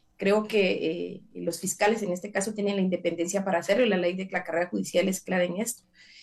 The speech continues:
Habría, pues, ahorita tocan ciertas etapas, eh, etapas procesales de apelación que lo va,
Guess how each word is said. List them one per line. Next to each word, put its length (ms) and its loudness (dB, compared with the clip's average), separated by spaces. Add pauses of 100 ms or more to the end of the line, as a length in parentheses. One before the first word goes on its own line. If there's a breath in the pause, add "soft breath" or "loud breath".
(260 loud breath)
Habría, 440 4
pues, 300 -4
ahorita 400 4
tocan 400 2
ciertas 520 2
etapas, 460 -2
eh, 240 -8
etapas 320 0
procesales 560 0
de 80 2
apelación 640 0
que 140 -4
lo 120 -6
va, 380 -2